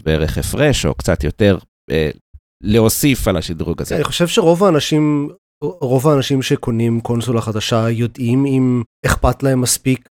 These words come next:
Speaker 2: מגרפיקה בשביל להשקיע אקסטרה, אה, כמו ש-, אתה יודע, אתה קונה פי סי, וזה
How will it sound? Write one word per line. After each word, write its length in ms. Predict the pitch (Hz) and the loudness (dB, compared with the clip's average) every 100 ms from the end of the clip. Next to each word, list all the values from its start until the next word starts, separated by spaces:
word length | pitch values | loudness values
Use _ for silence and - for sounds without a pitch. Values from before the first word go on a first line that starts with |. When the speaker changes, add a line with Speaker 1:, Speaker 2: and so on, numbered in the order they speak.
| 131 | -2
Speaker 2:
מגרפיקה 1080 | 127 123 123 117 104 110 120 135 - 127 131 - - | 2 2 2 0 -2 0 0 -2 0 2 0 -4 -8
בשביל 760 | 117 - 101 127 127 123 123 117 _ _ 120 | -6 -6 0 4 4 4 2 -2 _ _ -2
להשקיע 540 | 123 - - 131 127 | -2 -2 0 2 2
אקסטרה, 460 | 131 - 139 143 139 _ 135 | 0 -4 0 2 0 _ -4
אה, 160 | 120 117 | -2 -2
כמו 140 | 139 143 | -2 -2
ש-, 100 | 175 | 2
אתה 760 | 170 170 165 156 156 147 190 | 2 4 2 0 -4 -4 0
יודע, 160 | 139 101 | 2 0
אתה 140 | 107 | -6
קונה 220 | - 117 127 123 - - | -6 0 2 0 -2 -2
פי 80 | 180 | 0
סי, 260 | - 127 104 | 2 0 2
וזה 640 | 135 120 - - - 135 | 2 2 -2 -10 -2 -2